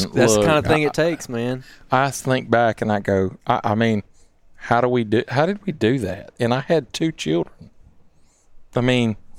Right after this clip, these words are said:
Speaker 2: and I had one, one guy, one child. He might as well have been a night walker. I, you couldn't outlast him. You could put him in the bed to two A M and you could pass out in the chair in there, and you come in there and the cabinets would be open.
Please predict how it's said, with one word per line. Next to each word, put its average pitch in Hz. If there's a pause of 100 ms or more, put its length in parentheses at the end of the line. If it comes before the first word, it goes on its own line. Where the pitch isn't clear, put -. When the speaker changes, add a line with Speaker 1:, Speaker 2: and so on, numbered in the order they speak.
(320)
Speaker 2:
and 127
I 175
had 175
one, 123
one 156
guy, 127
one 147
child. 117 (460)
He 156
might 139
as 110
well 113
have 107
been 110
a 104
night 107
walker. - (260)
I, 143
you 160
couldn't 135
outlast 107
him. 107
You 131
could 117
put 120
him 123
in 107
the 101
bed 110 (320)
to 117
two 131
A 123
M 123
and 113
you 123
could 117
pass 131
out 120
in 117
the 104
chair 123
in 107
there, 107 (300)
and 110
you 107
come 117
in 113
there 113
and 101
the 98
cabinets 120
would 110
be 104
open. 101